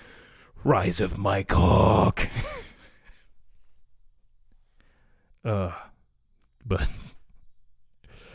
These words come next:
uh, good old Mike Hawk. I feel like they didn't really need to go with the, the cyber arm. They didn't need,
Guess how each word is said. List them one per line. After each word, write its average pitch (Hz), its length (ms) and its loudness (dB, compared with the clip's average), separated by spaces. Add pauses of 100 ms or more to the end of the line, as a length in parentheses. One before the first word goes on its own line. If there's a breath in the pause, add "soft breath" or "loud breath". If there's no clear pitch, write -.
(340 soft breath)
uh, 98 240 -2
good 123 180 0
old 123 140 4
Mike 101 240 0
Hawk. 87 300 -8 (360)
I 180 120 0
feel 311 220 0
like 240 120 2
they 147 100 4
didn't 147 200 4
really 117 180 4
need 101 200 2
to 92 60 -2
go 95 200 2
with 95 140 -2
the, 90 220 -2
the 95 140 -4
cyber 92 580 -2
arm. 90 540 -6
They 104 140 -4
didn't 143 280 -2
need, 110 400 0